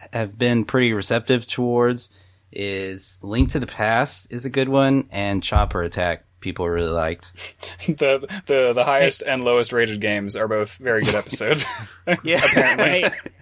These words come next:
Speaker 3: I wanted to try that Chopper Attack after I listened to that episode. I was like, "I gotta see what's going on in this." Like, I just, I can't, I, I, I, I listened to you guys talk about it, and I never looked up any gameplay, but I was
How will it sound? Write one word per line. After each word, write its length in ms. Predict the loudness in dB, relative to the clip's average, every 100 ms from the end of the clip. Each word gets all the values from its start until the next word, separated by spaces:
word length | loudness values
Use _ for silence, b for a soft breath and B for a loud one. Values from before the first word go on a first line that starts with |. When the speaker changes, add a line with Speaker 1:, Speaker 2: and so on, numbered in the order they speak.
| -8 -2
Speaker 3:
I 120 | 0
wanted 320 | 2 0 0
to 80 | -4
try 240 | -2 0
that 180 | 0 -2
Chopper 380 | -2 -2 0 -4
Attack 360 | -2 -2 -2 -2
after 260 | -4 -2
I 80 | -2
listened 300 | -2 -4 -4
to 40 | -2
that 160 | 0
episode. 320 | -2 -4 -4
I 120 | 0 0
was 140 | 0
like, 260 | -2 -4 -8 -6
"I 100 | -4
gotta 180 | -2 -2
see 220 | -2 -2
what's 180 | -2 -4
going 220 | -2 0
on 180 | 2 0
in 100 | 0
this." 260 | -2 -4 -2
Like, 300 | -2 0 -2
I 140 | -2
just, 180 | -4 -6 -6
I 80 | -6
can't, 400 | -4 -4 -4 -8 _ -12 -6
I, 60 | -4
I, 200 | -2 -2 -2 -2 -2 -4 -4
I, 60 |
I 20 | -2
listened 300 | 0 0 -2
to 40 |
you 100 | 0
guys 220 | -2 -2
talk 260 | -2 -2 -2
about 200 | -2 -2
it, 40 | 0
and 100 | 0
I 40 |
never 240 | 0 -2
looked 220 | -4 -2 -2
up 80 | 0
any 140 | -2
gameplay, 560 | 0 -2 -2 0 0 0
but 100 | 0
I 100 | 0
was 300 | 0 -4